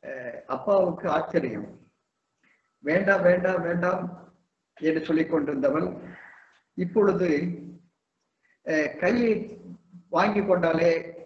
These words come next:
என்று வீட்டுக்கு போன மாத்திரத்திலே அம்மா,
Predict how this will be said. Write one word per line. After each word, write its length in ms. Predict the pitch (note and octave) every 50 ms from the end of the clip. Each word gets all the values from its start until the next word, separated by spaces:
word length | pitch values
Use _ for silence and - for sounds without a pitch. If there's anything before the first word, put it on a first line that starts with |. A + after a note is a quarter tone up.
| - _ _ _ _ _ - _ _ -
என்று 480 | D3+ D3+ D#3 D#3 E3 F3 E3 D3 D3+
வீட்டுக்கு 380 | D3 D#3+ G3+ G#3 - - - -
போன 160 | - D#3 D4+ D4+
மாத்திரத்திலே 540 | D4 - - - - - - F3 F3 D#4
அம்மா, 300 | C#3+ C3+ C#3 D3+ D#3 D3